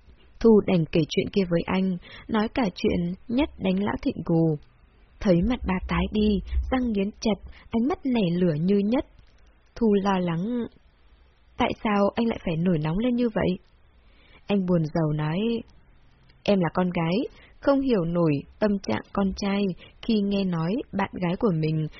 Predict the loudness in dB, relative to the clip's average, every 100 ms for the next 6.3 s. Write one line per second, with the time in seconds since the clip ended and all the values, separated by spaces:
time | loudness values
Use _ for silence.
0 | -10 -4 -2 -2 -2 -2 -4 -4 -4 -6
1 | -10 -10 -6 -2 0 -2 -4 -4 -8 -6
2 | -6 0 0 0 0 0 -2 -10 _ _
3 | -20 -20 -20 _ _ _ _ _ -20 -4
4 | 2 4 2 0 0 -2 -2 -2 0 -2
5 | -4 -6 -8 0 0 2 -2 -4 -2 -2
6 | 0 0 0